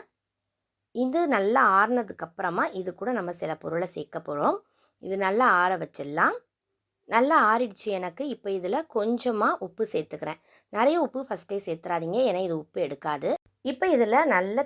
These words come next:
திக்கான தயிரை சேர்த்துக்குங்க. நல்ல கெட்டியா இருக்கிற மாதிரி பார்த்துக்குங்க. இப்ப இதை நல்லா நம்ம மிக்ஸ் பண்ணிக்கலாம். மிக்ஸ் பண்ணதுக்கு அப்புறமா உங்களுக்கு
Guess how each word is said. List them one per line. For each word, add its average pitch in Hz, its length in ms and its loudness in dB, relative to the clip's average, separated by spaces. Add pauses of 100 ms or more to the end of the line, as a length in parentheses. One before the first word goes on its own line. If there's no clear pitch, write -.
திக்கான 254 420 -2 (160)
தயிரை 180 260 0 (120)
சேர்த்துக்குங்க. 156 480 -6 (840)
நல்ல 240 160 4 (140)
கெட்டியா 240 440 0
இருக்கிற 190 300 -2
மாதிரி 180 240 -4
பார்த்துக்குங்க. 147 440 -6 (480)
இப்ப 202 200 -4
இதை 202 200 2
நல்லா 185 280 4
நம்ம 180 140 -2 (120)
மிக்ஸ் - 260 -12
பண்ணிக்கலாம். 180 480 0 (160)
மிக்ஸ் - 240 -10
பண்ணதுக்கு 262 380 0
அப்புறமா 202 440 -2 (260)
உங்களுக்கு 185 400 -4